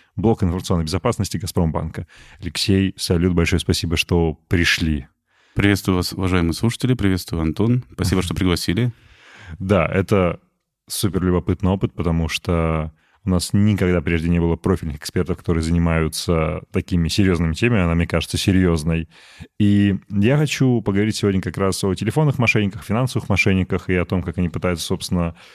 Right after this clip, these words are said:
Speaker 1: всеми силами ночи напролет, а, украсть наши кровно заработанные деньги, ука-, украсть наши кровно заработанные средства.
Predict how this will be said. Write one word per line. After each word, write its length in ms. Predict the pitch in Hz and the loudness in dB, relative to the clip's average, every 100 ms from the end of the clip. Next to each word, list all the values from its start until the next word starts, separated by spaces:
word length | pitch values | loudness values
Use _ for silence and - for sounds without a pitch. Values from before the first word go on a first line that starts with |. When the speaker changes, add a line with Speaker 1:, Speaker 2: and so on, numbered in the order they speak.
| - - _ | -20 -20 _
Speaker 1:
всеми 240 | - 98 | -2 0
силами 560 | 92 113 107 98 90 80 - _ | 0 0 2 2 0 -4 -10 _
ночи 240 | 104 98 98 | 0 2 2
напролет, 480 | 90 95 92 98 - | 2 2 2 0 -2
а, 220 | 87 85 | 0 0
украсть 640 | 85 80 90 85 - - - _ _ | 0 0 0 0 -2 -14 -18 _ _
наши 300 | 92 87 - | 0 0 0
кровно 260 | - 92 87 | 0 2 2
заработанные 540 | 90 87 104 107 90 | 2 2 2 2 2
деньги, 320 | 92 98 113 98 | 2 2 2 0
ука-, 260 | 85 92 | 0 0
украсть 280 | 90 92 87 | 2 2 0
наши 160 | 92 - | 0 0
кровно 220 | 98 90 | 0 2
заработанные 400 | 92 90 87 92 | 2 0 0 0
средства. 500 | - 107 - 113 92 | 0 -2 0 0 -2